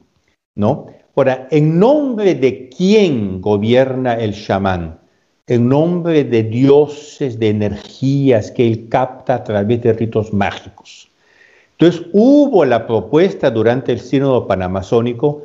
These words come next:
dos cosas. Asimilar a los brujos, los brujos al sacerdocio de la iglesia, porque ellos son mediadores entre el hombre y, y, y Dios. Y segundo,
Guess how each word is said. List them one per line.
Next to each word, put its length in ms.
dos 300
cosas. 580
Asimilar 1120
a 80
los 260
brujos, 640
los 380
brujos 680
al 180
sacerdocio 960
de 200
la 360
iglesia, 560
porque 300
ellos 320
son 300
mediadores 680
entre 260
el 100
hombre 380
y, 560
y, 180
y 60
Dios. 420
Y 120
segundo, 1000